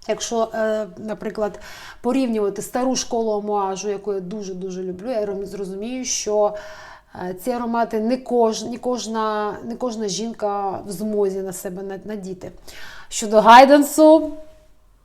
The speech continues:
запрошую. Гайданс — це універсальний, жіночний, дуже життєрадісний, позитивний, сексуальний і, ну, як завжди, дуже стійкий аромат від Amouage,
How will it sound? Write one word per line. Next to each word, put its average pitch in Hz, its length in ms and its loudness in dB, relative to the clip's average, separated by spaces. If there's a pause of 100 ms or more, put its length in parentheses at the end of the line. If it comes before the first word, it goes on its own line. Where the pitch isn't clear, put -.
(840)
запрошую. 196 600 -2
Гайданс — 208 500 0 (200)
це 202 320 -2
універсальний, 226 1080 -4 (460)
жіночний, 208 920 -2
дуже 214 280 -6
життєрадісний, 214 840 -2
позитивний, 208 600 -6
сексуальний 214 920 -4 (680)
і, 226 640 -6
ну, 381 160 -2
як 254 200 2
завжди, 202 500 4
дуже 185 280 -4
стійкий 190 640 -8 (100)
аромат 175 500 -10
від 175 120 -16
Amouage, 175 520 -12